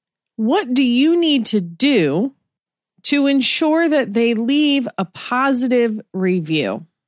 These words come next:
This can be everything from how quickly they receive your product to what the unboxing experience is like, and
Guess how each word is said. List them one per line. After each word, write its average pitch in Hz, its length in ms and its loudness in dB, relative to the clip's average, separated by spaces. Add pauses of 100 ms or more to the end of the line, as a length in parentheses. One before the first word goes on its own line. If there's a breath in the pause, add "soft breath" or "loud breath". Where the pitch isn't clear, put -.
(540)
This 311 180 0
can 330 220 0
be 285 200 2
everything 247 520 -2
from 208 180 -2
how 196 240 0
quickly 226 460 -2
they 196 160 2
receive 190 580 2
your 285 180 2
product 254 840 -2
to 190 220 0
what 180 280 -2
the 185 120 0
unboxing 190 840 -2
experience 220 760 0
is 214 200 0
like, 214 460 0
and 185 200 -2